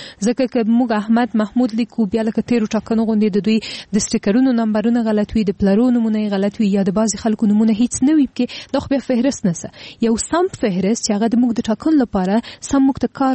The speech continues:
راکړي او هغه هم په الکترونیکي شکل وي. د بایومتریک مسله، د کمیسیون د کارکوونکو مسله، د پنځلسو پاتو ولایتونو مسله، په کمیسیون کې د اصلاحاتو مسله، د بودیجې مسله، دا ټولو موږ ته جدي اندېښنه رامنځته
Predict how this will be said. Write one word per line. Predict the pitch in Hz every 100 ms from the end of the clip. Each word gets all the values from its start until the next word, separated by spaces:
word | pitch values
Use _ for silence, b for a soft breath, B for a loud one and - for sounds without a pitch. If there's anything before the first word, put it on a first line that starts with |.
| 233
راکړي | - 208
او | 185
هغه | 202 233 247
هم | 226
په | 208
الکترونیکي | 214 - 220 226 311 -
شکل | 196 202 180
وي. | 185
د | 190
بایومتریک | 214 202 208 - 294 233
مسله، | 226 196 180 175 B B B 202
د | 240
کمیسیون | 214 - 233
د | 226
کارکوونکو | 208 185 262 262 240 208
مسله، | 196 185 180
د | 185 208
پنځلسو | 202 226 214 220 226
پاتو | 233 220
ولایتونو | 202 196 202 285 262
مسله، | 214 208 185 185 190
په | 214 208
کمیسیون | 220 220 - 240
کې | 240
د | 214 208
اصلاحاتو | - 208 240 240 214
مسله، | 208 - 190 190 B B B 214
د | 202
بودیجې | 202 202 247 262 226
مسله، | - 202 196 B B 214
دا | 240 -
ټولو | 285 277 269 262 - - 208
موږ | 226 -
ته | 233 220 214 202
جدي | 185 170 247 202
اندېښنه | 185 190 233 233
رامنځته | 214 208 208